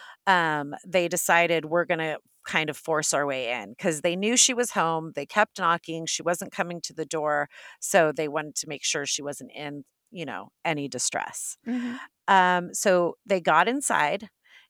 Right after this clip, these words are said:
Speaker 1: and they immediately went upstairs, uh, to the bedroom, and right away, when they got up to the top of the stairs, looking at the bedroom door, they noticed that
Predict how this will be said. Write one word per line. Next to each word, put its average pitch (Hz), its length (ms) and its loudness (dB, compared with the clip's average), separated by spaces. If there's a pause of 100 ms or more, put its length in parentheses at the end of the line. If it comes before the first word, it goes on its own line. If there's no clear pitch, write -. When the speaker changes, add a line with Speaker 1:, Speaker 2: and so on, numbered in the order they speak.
(100)
Speaker 1:
and 160 600 2
they 165 540 0
immediately 180 540 -4
went 170 300 0
upstairs, 196 800 2 (400)
uh, 151 420 4
to - 180 0
the 190 120 -2
bedroom, 156 640 0 (360)
and 156 400 2
right 165 460 4
away, 190 460 2
when 165 220 -4
they 151 120 -4
got 151 400 4
up 196 240 4
to - 120 -4
the 220 100 -2
top 208 260 2
of 196 140 -4
the 202 80 -6
stairs, 180 560 2 (340)
looking 202 480 0
at - 240 2
the 202 80 -2
bedroom 160 640 -2
door, 147 400 0 (140)
they 151 160 -2
noticed 156 500 -2
that 143 220 -2